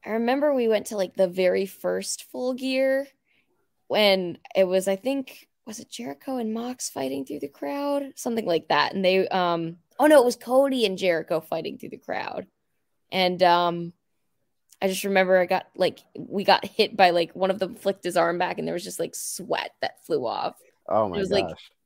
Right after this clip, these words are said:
Speaker 1: it was, like, the best day of my <laughs> life.
Speaker 2: <laughs>
Speaker 1: It was, like, the best event <laughs> ever. But,
Speaker 2: Man,
Speaker 1: like,
Speaker 2: that
Speaker 1: they,
Speaker 2: sounds
Speaker 1: it was
Speaker 2: awesome.
Speaker 1: pretty intense, but we were lucky just 'cause of the seating. So, like, ever since then, I've been, like, a huge fan of it. But to your point, like, sometimes the angles and stuff, you're like, "What's happening? Wait, what?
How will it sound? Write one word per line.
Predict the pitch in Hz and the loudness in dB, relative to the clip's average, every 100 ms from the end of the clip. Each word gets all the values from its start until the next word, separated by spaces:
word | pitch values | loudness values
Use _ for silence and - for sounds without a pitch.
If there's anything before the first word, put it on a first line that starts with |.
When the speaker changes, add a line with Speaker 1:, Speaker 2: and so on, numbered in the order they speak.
| _ - | _ -2
Speaker 1:
it | |
was, | 233 | 2
like, | 254 | 2
the | 226 | 2
best | - 170 - - | 2 0 0 -4
day | - | -6
of | 139 | 0
my | - | 2
<laughs> | 539 508 494 480 | 2 0 -10 -8
life. | 247 - 539 | 2 6 4
Speaker 2:
<laughs> | - - - 494 494 | 4 -4 0 -2 2
Speaker 1:
It | 415 | 0
was, | - | 2
like, | 392 339 | 0 6
the | 320 320 | 6 8
best | 269 262 - | 4 4 0
event | 226 - 240 247 - | -6 2 0 2 0
<laughs> | |
ever. | 269 - 262 _ _ - | 0 0 -6 _ _ -6
But, | - - - _ _ _ _ _ _ _ _ _ _ _ 240 | -4 -4 -6 _ _ _ _ _ _ _ _ _ _ _ 4
Speaker 2:
Man, | 220 202 | 6 6
Speaker 1:
like, | |
Speaker 2:
that | 202 | 8
Speaker 1:
they, | 254 | 8
Speaker 2:
sounds | - | 6
Speaker 1:
it | 262 | 0
was | 254 - | 0 -2
Speaker 2:
awesome. | - | 0
Speaker 1:
pretty | 339 277 | 2 2
intense, | 240 240 240 | 2 0 0
but | 220 214 | -2 2
we | 240 | 4
were | 208 | 4
lucky | 190 190 196 | 4 2 -4
just | 185 | -6
'cause | - 175 | -6 -6
of | 165 | -4
the | 170 | -6
seating. | - 180 196 202 | -2 0 0 -2
So, | 220 175 | 0 2
like, | 175 - | 2 0
ever | 185 185 | -2 -2
since | 190 180 - | -4 -8 -6
then, | 185 175 | -6 -6
I've | 180 | -6
been, | 175 170 | -6 -6
like, | 170 | -6
a | 180 | -4
huge | 175 - | -6 -4
fan | 180 170 | -2 -2
of | 180 | -2
it. | 175 | -2
But | 175 | -4
to | - | -4
your | 175 | -6
point, | - 165 160 | -4 -4 -4
like, | 180 | -8
sometimes | 196 190 170 | -4 -4 -2
the | 170 - | -2 -2
angles | 180 175 180 190 | -2 -4 -6 -4
and | |
stuff, | 196 202 | -6 -6
you're | 196 | -4
like, | 196 - | -4 -4
"What's | - | -2
happening? | 247 220 196 170 | 0 0 -2 -8
Wait, | 185 180 - | -6 -6 -6
what? | 180 165 | -4 -4